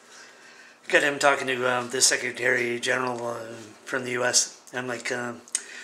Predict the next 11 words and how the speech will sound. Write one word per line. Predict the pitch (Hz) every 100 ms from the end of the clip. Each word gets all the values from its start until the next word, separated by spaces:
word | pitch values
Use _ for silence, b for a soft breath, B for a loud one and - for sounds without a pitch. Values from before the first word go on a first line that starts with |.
| B B B
"Yeah, | 131 127
okay, | 127
they're | 123
talking | 127 139 135
about | 127 123
the | 123 - - - _ -
two | - 131
hostages." | 127 127 123 135 123 - -
And | 131
I'm |
like, | 123